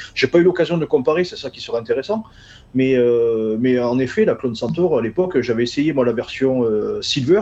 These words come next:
donc la, la, la, couleur argent, là, parce qu'il y avait la couleur argent, la couleur or, et, euh, et donc c'est, c'est, c'est, c'est, c'est la, celle qui fait partie des, des, des, des premières, là, et qui coûte, euh, un bras et demi, là. Et c'est vrai que c'est très, très bien.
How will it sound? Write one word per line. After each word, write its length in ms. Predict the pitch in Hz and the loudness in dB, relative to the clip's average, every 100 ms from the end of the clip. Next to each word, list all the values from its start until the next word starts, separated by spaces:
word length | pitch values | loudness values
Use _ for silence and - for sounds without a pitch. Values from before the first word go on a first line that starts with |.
| 160 | 0
donc 180 | 113 107 | -4 -4
la, 120 | 101 | -6
la, 200 | 101 98 | -4 -4
la, 140 | 92 90 - - - - - - - - - - - - - | -4 -8 -10 -16 -20 -20 -20 -20 -20 -20 -20 -20 -20 -20 -2
couleur 240 | 123 110 | 0 2
argent, 280 | 120 123 202 | 0 0 0
là, 60 | 226 | 0
parce 100 | 226 | -2
qu'il 100 | 120 | -2
y 40 | 117 | 0
avait 80 | 117 | 0
la 60 | |
couleur 180 | 127 123 | 0 0
argent, 200 | 123 139 | 0 -2
la 100 | 160 120 | -2 0
couleur 200 | 123 123 - | 0 -2 0
or, 180 | 214 - - - - - - - | -4 -4 -18 -20 -18 -16 -18 -8
et, 200 | 123 127 | 0 2
euh, 800 | 120 117 110 104 98 104 98 92 85 | 2 0 -2 -4 -6 -8 -10 -14 -16
et 40 | 104 | -4
donc 180 | 139 127 | -4 0
c'est, 140 | 120 | -2
c'est, 220 | - 107 | -2 -6
c'est, 260 | 98 110 110 | -6 -8 -6
c'est, 200 | - 110 | -6 -8
c'est 180 | - 98 | -6 -6
la, 140 | 98 | -6
celle 400 | - 123 107 104 - | -4 -4 -2 -4 -8
qui 80 | |
fait 120 | - 98 95 | -12 -6 -6
partie 200 | - 180 | 0 2
des, 140 | 120 | 2
des, 180 | 101 98 | 0 -6
des, 160 | 101 | -8
des 100 | 95 | -10
premières, 440 | 95 - 110 165 110 | -10 -4 0 0 0
là, 140 | 156 | -2
et 60 | 123 | -2
qui 160 | - - | -6 -6
coûte, 220 | 139 - | -4 -2
euh, 400 | 95 90 87 101 | -2 -2 -4 -4
un 40 | |
bras 180 | 101 101 | 0 2
et 60 | 131 | 4
demi, 180 | 214 | 4
là. 100 | 214 - - - - 113 | 2 -4 -12 -14 -8 -4
Et 100 | 107 | 0
c'est 140 | 127 | 2
vrai 160 | 175 247 | 2 2
que 80 | |
c'est 120 | - - | -2 -2
très, 140 | - | 0
très 140 | - | 2
bien. 160 | 196 | 2